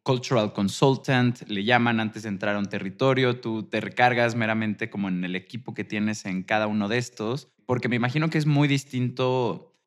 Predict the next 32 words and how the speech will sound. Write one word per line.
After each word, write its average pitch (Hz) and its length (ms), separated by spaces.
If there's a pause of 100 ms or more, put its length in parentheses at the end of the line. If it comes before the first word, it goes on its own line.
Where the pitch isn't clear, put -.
(120)
desde 104 400
el 101 140
mensaje 104 460
de 180 100
marketing 127 720
que 82 360
se - 140
construye 120 960
hasta, 92 840
pues, 104 120
las 92 220
mismas 117 320
aspiraciones 110 840
a 98 40
las 95 200
que 92 580
estás 104 420
apelando 104 720
en 87 540
la 95 160
mente 110 320
del 98 100
consumidor 104 680
con 87 200
los 82 120
mensajes 101 360
que 101 100
tienen 101 360
según 104 360
el 101 140
territorio, 90 560
¿no? 85 260